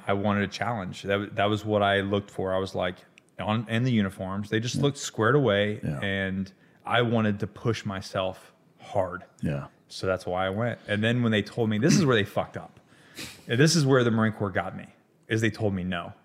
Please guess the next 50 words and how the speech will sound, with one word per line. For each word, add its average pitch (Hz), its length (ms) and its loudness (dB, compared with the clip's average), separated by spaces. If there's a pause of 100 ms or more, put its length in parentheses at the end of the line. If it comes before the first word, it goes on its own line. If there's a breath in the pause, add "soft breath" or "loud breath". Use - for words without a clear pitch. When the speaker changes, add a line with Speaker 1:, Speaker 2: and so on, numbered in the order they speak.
(120)
Speaker 2:
Mm. 107 240 -2 (320)
Speaker 1:
If 110 180 0
they 131 120 6
would 180 140 6
have 156 80 2
said, 120 460 2
if 110 160 -2
they 127 120 2
would 139 100 4
have 127 80 0
said, 131 180 0
"Yeah, 254 160 2
sure, 185 300 2
no 135 160 2
problems, 135 480 2
here's 131 220 2
your 127 140 4
options, 120 360 0
blah, 117 120 0
blah, 117 140 2
blah," 117 420 2
it 113 60 0
would 117 100 2
have 110 80 -2
been 107 140 2
too 117 220 -4
easy 110 260 2
for - 160 -8
me. 104 240 -8 (320 soft breath)
I'm 135 220 4
that 127 200 0
guy, 117 320 2
I'm 120 200 0
that, 120 180 0 (160)
that, 104 180 -2
that 101 220 -2
idiot 110 480 2
that 101 140 -4
needs 101 180 0
Speaker 2:
Yeah. 92 60 0
Speaker 1:
to 87 60 -6
struggle. 95 540 -4
Speaker 2:
Needs 92 260 2
the 76 100 -2
reverse 78 380 0
psychology. 82 600 -2
Speaker 1:
Yeah, 120 380 4
Speaker 2:
Right? 95 100 -4
Speaker 1:
like, 107 240 0
the, 127 260 0